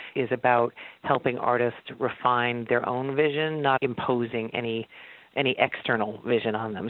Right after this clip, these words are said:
So it's really about identifying a unique voice and, and then helping it to develop, um, you know, on feet, on its feet in the case of the director's lab with actors and, you know, and productions. So Jeremy went through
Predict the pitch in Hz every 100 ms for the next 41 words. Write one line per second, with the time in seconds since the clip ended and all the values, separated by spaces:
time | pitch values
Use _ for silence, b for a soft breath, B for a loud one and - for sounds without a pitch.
0 | - 131 127 - 170 180 165 143 127 123
1 | 123 127 127 120 123 117 113 113 110 117
2 | 117 - 113 117 110 - - 117 110 110
3 | B B B - 123 120 117 - 131 120
4 | 120 113 - - 117 113 120 117 110 -
5 | - - 113 107 104 107 B B B -
6 | 143 117 - 120 - 160 123 - 120 110
7 | - - 180 127 113 113 120 110 110 113
8 | 117 117 - 113 117 110 107 117 113 -
9 | 107 - 110 104 101 - - 110 104 104
10 | - - 107 101 - 110 113 117 - 107
11 | 104 - 131 117 B B B B - -
12 | 175 185 165 156 - -